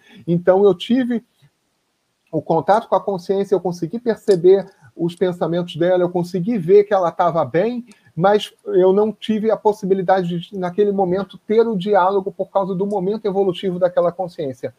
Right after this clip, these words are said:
Então, existem várias formas aí que nós podemos nos relacionar com consciências do extrafísico,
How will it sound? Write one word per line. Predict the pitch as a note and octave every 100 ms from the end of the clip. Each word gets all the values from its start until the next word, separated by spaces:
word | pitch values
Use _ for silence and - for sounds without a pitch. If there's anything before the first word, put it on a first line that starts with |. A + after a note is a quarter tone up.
| _ _
Então, | E3+ F3 G#3 A#3
existem | F3+ D#3 A3 - F#3
várias | C3 E3+ C4 C4 A#3+ -
formas | - G3 G#3 F#3+ F3+ D#3
aí | E3
que | F3 E3+
nós | D#3
podemos | - D#3+ D#3+ E3 D3 D#3
nos | G3 A3
relacionar | F#3+ F#3 F3 F3+ D#3 -
com | D3+
consciências | - D#3 - C3+ B2 C3
do | C3
extrafísico, | B2 C#3+ - G3 A#3 - A#3+